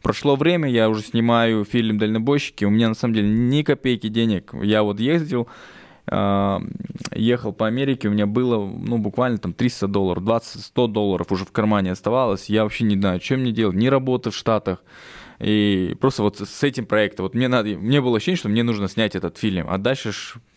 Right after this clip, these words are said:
и когда я уже возвращался уже с трипа с ним вместе, э, с дальнобойщиком уже в Нью-Йорк, я уже, э,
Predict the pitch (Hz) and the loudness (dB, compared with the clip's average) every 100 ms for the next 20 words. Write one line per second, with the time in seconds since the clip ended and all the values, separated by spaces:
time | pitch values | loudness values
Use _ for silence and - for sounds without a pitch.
0 | - - 120 123 - - - - - - | -12 -2 0 0 -2 -12 -20 -20 -20 -20
1 | - - 110 143 160 151 139 127 123 143 | -8 -6 0 2 4 2 0 -2 2 4
2 | 131 117 110 113 - 131 120 - 95 98 | 4 2 2 0 2 2 2 0 -2 0
3 | 90 90 - 135 139 - 95 - 120 101 | 0 -2 -2 0 2 0 -2 0 2 4
4 | 110 113 - - 90 - 92 92 101 101 | 2 0 -2 -2 -2 0 0 2 2 2
5 | 107 127 - 92 87 92 101 120 147 - | 2 2 0 -2 0 2 4 4 2 0
6 | 98 117 104 120 117 - 55 82 95 69 | 2 4 2 0 0 -2 -6 -2 0 0
7 | 65 | -4